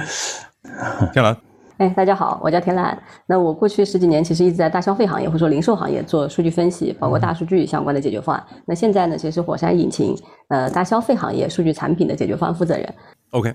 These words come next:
Speaker 2: 那我们就直接切入主题啊，就是我们今天在聊就是如何打造数据飞轮，其实就是说在公司内部如何实现数字化转型，然后如何让数据变得智能。但是这个数据的网络效应，它其实不会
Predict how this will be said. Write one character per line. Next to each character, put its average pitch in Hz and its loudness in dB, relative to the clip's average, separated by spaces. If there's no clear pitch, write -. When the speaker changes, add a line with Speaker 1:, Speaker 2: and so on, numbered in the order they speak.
Speaker 2:
那 160 2
我 98 2
们 98 -4
就 107 2
直 95 -6
接 113 2
切 113 0
入 113 2
主 90 -2
题 - -4
啊， 76 -4
就 135 0
是 131 4
我 113 2
们 78 -2
今 113 2
天 143 2
在 139 2
聊 95 0
就 131 -2
是 101 0
如 95 2
何 104 0
打 85 -2
造 85 -4
数 - -6
据 107 -2
飞 104 2
轮， 95 2
其 - -4
实 107 0
就 104 0
是 92 -2
说 107 2
在 104 0
公 120 0
司 139 0
内 165 0
部 90 -2
如 87 2
何 120 2
实 - -2
现 113 2
数 120 -2
字 113 0
化 117 2
转 95 -6
型， 82 -4
然 92 0
后 107 -2
如 95 2
何 110 0
让 113 0
数 135 2
据 113 0
变 147 2
得 120 0
智 - 0
能。 78 -2
但 233 2
是 214 2
这 208 -2
个 160 2
数 208 2
据 202 2
的 123 2
网 92 2
络 135 2
效 147 2
应， 107 0
它 175 0
其 - 0
实 - 0
不 151 -2
会 143 0